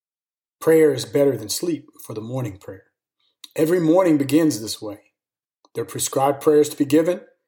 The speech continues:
and the Muslim must pray a prescribed number of repetitions of these prayers.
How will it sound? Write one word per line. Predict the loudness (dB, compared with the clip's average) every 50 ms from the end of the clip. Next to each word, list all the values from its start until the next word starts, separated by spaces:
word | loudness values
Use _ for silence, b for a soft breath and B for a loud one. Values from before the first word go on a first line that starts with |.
| _ _ _ _ _ _ _
and | -6 -2 0
the | 2
Muslim | 4 4 2 2 0 -2 -2
must | -2 -2 -2 -4 -4 0
pray | 0 2 2 2 -2 -6 -12 -16 _ _ _ _ _ _ _ _ -16 -12
a | -12 -10
prescribed | -8 -8 -8 -8 -4 -2 0 0 2 2 2
number | 2 2 2 2 0
of | 0 0
repetitions | 0 -2 -2 -4 -4 -2 -2 -2 -4 -6 -10 -12
of | -14 -14 -12
these | -12 -12 -12
prayers. | -12 -14 -14 -14 -14 -16 -18 -18 -18